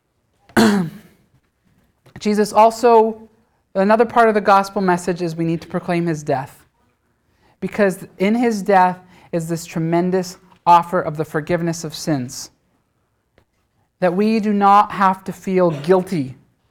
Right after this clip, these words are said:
when we enter God's presence, that if we accept his forgiveness at the cross, we can stand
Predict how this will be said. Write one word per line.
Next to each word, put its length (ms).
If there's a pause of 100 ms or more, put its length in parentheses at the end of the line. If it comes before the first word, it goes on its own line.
(120)
when 160
we 80
enter 240
God's 280
presence, 440
that 100
if 160
we 100
accept 640 (640)
his 420 (120)
forgiveness 800
at 140
the 80
cross, 440 (220)
we 120
can 200
stand 680